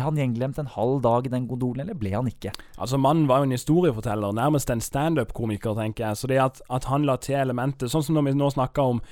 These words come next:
Speaker 2: dette med sas-hotellet, og, og at de, at de, eh, gikk ut forbi kanten og holdt på å falle ned og sånn, da beskriver han som at, eh, "Ja, da må du bare holde deg fast i hendene og håpe det går bra."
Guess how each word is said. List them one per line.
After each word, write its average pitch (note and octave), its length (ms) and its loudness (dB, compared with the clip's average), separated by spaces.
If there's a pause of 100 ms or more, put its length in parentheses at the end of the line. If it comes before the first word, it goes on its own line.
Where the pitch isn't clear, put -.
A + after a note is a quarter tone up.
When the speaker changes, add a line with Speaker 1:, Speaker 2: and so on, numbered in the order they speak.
(220)
Speaker 2:
dette C3+ 160 -4
med B2+ 80 -2
sas-hotellet, A#2 800 -2
og, A#2+ 240 -2
og A#2+ 140 0
at - 160 -14
de, B2 80 -2 (180)
at A#2 240 -10
de, A#2 80 -6 (160)
eh, A2 320 -6
gikk A2+ 220 -8
ut - 160 -12
forbi B2+ 180 -2
kanten C#3 400 -2
og A2 140 -2
holdt A2+ 180 -8
på B2 80 2
å A2+ 180 -2 (140)
falle A#2 240 -2
ned C#3+ 240 -2
og A2+ 80 -2
sånn, D3+ 180 2 (140)
da D3 400 0
beskriver C#3+ 480 0
han C3+ 160 -2
som B2 160 -4
at, A2 240 -6
eh, A2 240 -4
"Ja, C#3 80 0
da D3 80 0
må C3+ 160 0
du B2 80 -6
bare C3+ 320 2
holde C#3+ 240 0
deg C#3 80 0
fast D3 240 -2
i B2+ 80 -2
hendene D3 240 -2
og A2+ 240 0
håpe D3+ 160 -6
det C#3+ 80 2
går B2 160 0
bra." D3+ 140 4